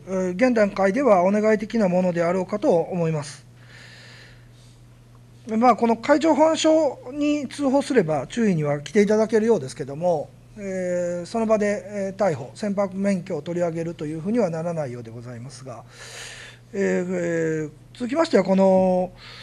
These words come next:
ジェットスキーにおける海面利用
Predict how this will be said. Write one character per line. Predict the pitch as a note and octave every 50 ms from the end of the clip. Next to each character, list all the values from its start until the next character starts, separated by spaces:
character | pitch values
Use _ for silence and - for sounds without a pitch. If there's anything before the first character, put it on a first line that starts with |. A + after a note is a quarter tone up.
| - - - - - -
ジ | E3 G#3
ェ | B3+
ッ | A#3
ト | - E4+
ス | - - -
キ | - G4
ー | G4 C4+ G3+ D#3+ C#3 C3 - - - - - F#3
に | F3
お | F#3 F3+
け | F#3+ F#3
る | F3+ F3+
海 | - A#3+ C4 C#4+
面 | D4 D4+ D#4
利 | D#4+ D#4+
用 | E4 A#3+ G3 E3 C3 B2 -